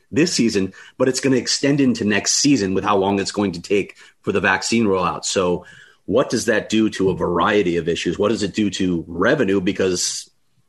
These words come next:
a couple of those Canadian teams bring in a lot of money for the, for the league. What does it do to, <clears throat> you know, competitive balance? What does it do to realignment, Luke?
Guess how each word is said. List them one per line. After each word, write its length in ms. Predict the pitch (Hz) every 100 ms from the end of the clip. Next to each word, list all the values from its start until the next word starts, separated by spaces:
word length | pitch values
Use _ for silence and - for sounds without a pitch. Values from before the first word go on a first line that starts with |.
| _ _ _
a 80 | -
couple 260 | 147 151
of 60 | 127
those 140 | 120
Canadian 420 | - 120 120 117 113
teams 240 | 123 107
bring 220 | 87 127
in 60 | 117
a 60 | 107
lot 200 | 117 117
of 60 |
money 220 | 123 107
for 180 | 98 107
the, 140 | 95 98
for 180 | -
the 100 | 101
league. 420 | 101 123 104 85 - - - -
What 140 | 113 135
does 140 | 131
it 120 | 117
do 220 | 131 123 120
to, 480 | - 104 101 98 - -
<clears throat> 600 | 180 - 180 123 95 -
you 120 | 120
know, 140 | 110 98
competitive 560 | - 113 113 104 87
balance? 500 | 113 113 107 90 - - -
What 120 | 135
does 80 | 214
it 80 | -
do 140 | 208
to 100 | 196
realignment, 640 | 160 180 170 175 208 113 -
Luke? 320 | 95 104